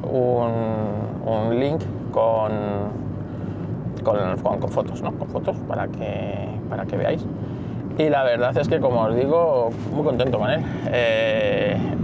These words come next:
el, tanto la cámara principal como la cámara, la cámara, eh, periscópica de zoom,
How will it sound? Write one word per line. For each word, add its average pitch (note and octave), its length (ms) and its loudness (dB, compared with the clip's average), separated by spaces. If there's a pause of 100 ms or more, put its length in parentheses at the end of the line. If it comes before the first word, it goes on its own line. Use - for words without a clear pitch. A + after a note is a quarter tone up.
(120)
el, A2+ 680 0
tanto A#2 260 0
la A2 140 2
cámara B2 340 2
principal B2+ 800 2
como G#2+ 680 2 (680)
la G#2+ 120 2
cámara, A#2 920 2 (440)
la F#2 180 0
cámara, A2+ 600 2 (320)
eh, A2+ 320 0
periscópica A#2+ 680 2
de G#2+ 100 2
zoom, D#3+ 220 0